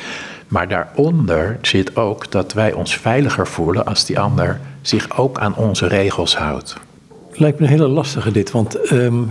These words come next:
Speaker 2: jij zegt net, oké, we willen graag de ander lief hebben, we willen gezien worden, we willen geliefd zijn. Ehm, en dat is... We hebben de neiging die liefde dan die heel ruim is,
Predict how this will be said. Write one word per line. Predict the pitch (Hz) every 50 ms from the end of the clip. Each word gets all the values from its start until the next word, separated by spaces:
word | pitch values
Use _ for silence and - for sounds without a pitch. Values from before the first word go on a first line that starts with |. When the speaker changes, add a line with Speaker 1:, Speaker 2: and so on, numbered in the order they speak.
| 113 - -
Speaker 2:
jij | - 147 143
zegt | - - - 123 107
net, | 139 135 110
oké, | 101 - - 123 113 135 147 147 156 180 180 196 214 196 185
we | 190 151 131
willen | 123 135 147 147 143
graag | - 147 123 -
de | - 156
ander | 135 127 117 107
lief | 117 139 135 - -
hebben, | - 190 175 147 - 262 220 269 427 -
we | - 135
willen | 135 135 127 104
gezien | - 123 98 107 113 120 123
worden, | 120 135 147 151 160 175 151
we | 135
willen | 117 117 117 110 107 - - - - - - -
geliefd | - - - 147 120 113 131 131 - -
zijn. | - 156 147 165 196 208 208 - - - -
Ehm, | - 120 110 110 107 104 101 - - - - - - - - - - - - - _ _ _ _ _ _
en | - - 175 156
dat | 170 160 156 -
is... | 147 - - - - - - - _ _ - _ _ -
We | - -
hebben | 143 160 160 156
de | 143 135
neiging | 135 160 196 226 180 - 226 226 170 143
die | 143 156
liefde | 151 202 185 - - 156
dan | 143 147 139 131
die | 127 131 131 151 139
heel | 135 139 143 123 110
ruim | 123 127 123 147 196 208
is, | 240 247 - - - - -